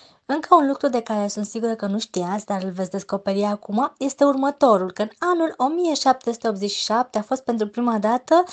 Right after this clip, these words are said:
creat un glob, iar în anul o mie opt sute optzeci și doi a apărut pentru prima dată instalația cu luminițe colorate, iar din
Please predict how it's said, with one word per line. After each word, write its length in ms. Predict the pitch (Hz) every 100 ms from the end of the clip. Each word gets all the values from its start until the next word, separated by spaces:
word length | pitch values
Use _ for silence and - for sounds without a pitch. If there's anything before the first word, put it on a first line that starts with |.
| - - - - - - -
creat 400 | 262 247 311 330 -
un 260 | 254 247 220
glob, 640 | 226 269 302 240 185 180 - -
iar 340 | 208 208 196
în 100 | 196 -
anul 260 | 320 311
o 80 | 262
mie 260 | 240 247 233
opt 100 | 220
sute 140 | -
optzeci 240 | 208 196 208
și 140 | 208
doi 500 | 185 175 220 330 370
a 160 | - 220
apărut 320 | 220 220 254
pentru 220 | 233 220
prima 320 | 214 233 226
dată 560 | 202 202 240 240 247 247
instalația 760 | - 202 - 196 208 220 - 214
cu 120 | 214
luminițe 580 | 202 196 196 202 - 202
colorate, 1040 | 202 208 196 202 196 185 - 196 190 196 - - - -
iar 320 | - 208 202
din 180 | 196 202